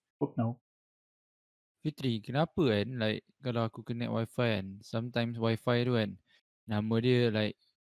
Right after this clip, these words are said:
Speaker 2: nama sama, lepas tu dia tambah number kat belakang. Satu, dua, tiga, faham tak?
Speaker 1: Dah berapa, berapa banyak tu? Sampai, sampai dua, make sense. Tapi sampai tiga, aku rasa macam
Speaker 2: Aku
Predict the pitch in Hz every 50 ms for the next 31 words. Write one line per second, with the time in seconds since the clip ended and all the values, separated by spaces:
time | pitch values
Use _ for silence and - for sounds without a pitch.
0 | _ _ _ _ _ _ _ _ _ - 117 117 117 135 151 135 - 135 139 151
1 | 151 131 110 113 113 123 139 123 - 127 123 123 123 123 120 123 120 113 107 104
2 | 101 101 107 101 - 101 101 - _ _ _ - - - 110 107 - - - 113
3 | 107 110 113 107 110 - _ _ _ _ _ _ _ _ _ _ _ _ - 110
4 | 107 110 110 107 107 107 107 104 104 _ _ _ _ _ _ _ _ _ _ _
5 | _ - 117 110 104 - 120 113 110 104 131 131 127 107 95 - - _ _ _
6 | _ _ _ _ _ _ _ _ _ _ _ _ - 131 123 123 120 120 - -
7 | - - - - - _ _ _ - 143 135 127 127 143 139 139 147 151 147 135
8 | 120 113 117 113 107 - - 123 - _ _ _ - 120 117 117 - - - 120
9 | 117 113 110 113 120 131 139 139 131 120 120 117 131 - - 123 113 107 - -
10 | 117 127 123 120 - _ _ _ _ - 135 123 123 - 113 113 - 135 - _
11 | _ _ _ _ _ _ _ _ _ _ _ _ _ _ _ _ _ _ - 101
12 | 110 113 117 - - 151